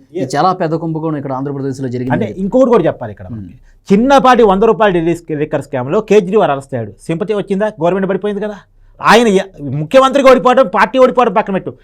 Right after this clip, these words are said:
Speaker 2: ఎమ్మెల్యేగా కూడా ఓడిపోయాడు.
Speaker 1: Hmm.
Speaker 2: ఆంధ్ర ఢిల్లీ డిప్యూటీ సీఎం, ఆ, మనీష్ సిసోడియా,
Speaker 1: Hmm.
Speaker 2: అతను ఎమ్మెల్యేగా కూడా ఓడిపోయాడు.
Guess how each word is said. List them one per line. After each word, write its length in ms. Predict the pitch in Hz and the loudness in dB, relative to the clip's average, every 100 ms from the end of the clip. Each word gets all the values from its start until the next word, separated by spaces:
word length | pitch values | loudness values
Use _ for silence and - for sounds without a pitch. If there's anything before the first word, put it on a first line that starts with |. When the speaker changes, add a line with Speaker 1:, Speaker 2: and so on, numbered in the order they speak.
| _ | _
Speaker 2:
ఎమ్మెల్యేగా 600 | 147 196 254 285 285 269 | 2 4 6 6 8 8
కూడా 200 | 269 254 | 8 6
ఓడిపోయాడు. 380 | 240 208 160 107 | 6 2 0 -2
Speaker 1:
Hmm. 460 | - _ _ 156 131 | -8 _ _ -12 0
Speaker 2:
ఆంధ్ర 380 | 160 240 220 190 | 2 4 2 4
ఢిల్లీ 160 | 214 226 | 2 2
డిప్యూటీ 260 | 214 202 | -2 -4
సీఎం, 300 | 185 165 147 | -4 -6 -10
ఆ, 200 | 143 131 | -8 -6
మనీష్ 260 | 127 202 226 | 0 0 0
సిసోడియా, 400 | 220 160 120 107 | -4 -6 -8 -10
Speaker 1:
Hmm. 300 | - - 127 | -16 -20 -4
Speaker 2:
అతను 400 | 143 233 294 285 | 0 2 2 2
ఎమ్మెల్యేగా 560 | 185 202 240 247 247 240 | 2 2 4 4 4 2
కూడా 200 | 214 208 | 2 0
ఓడిపోయాడు. 420 | 185 151 123 101 | -2 -4 -8 -8